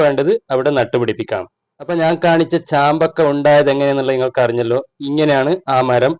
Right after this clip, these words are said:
ഉണ്ടാക്കിയിട്ടുള്ളത്. വളരെ പെട്ടെന്ന് ചാമ്പക്ക കായ്ക്കുമെന്ന് മാത്രമല്ല, നമുക്ക് ഇഷ്ടം പോലെ ചാമ്പക്ക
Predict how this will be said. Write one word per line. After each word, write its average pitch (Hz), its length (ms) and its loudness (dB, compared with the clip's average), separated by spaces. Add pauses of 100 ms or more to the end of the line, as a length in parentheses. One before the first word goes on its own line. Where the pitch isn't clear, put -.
(120)
ഉണ്ടാക്കിയിട്ടുള്ളത്. 107 600 -4 (380)
വളരെ 165 360 0
പെട്ടെന്ന് 208 360 0
ചാമ്പക്ക 180 320 4 (100)
കായ്ക്കുമെന്ന് 175 560 2
മാത്രമല്ല, 156 460 2 (300)
നമുക്ക് 147 280 -4 (160)
ഇഷ്ടം - 680 -12
പോലെ 170 200 2 (160)
ചാമ്പക്ക 139 340 0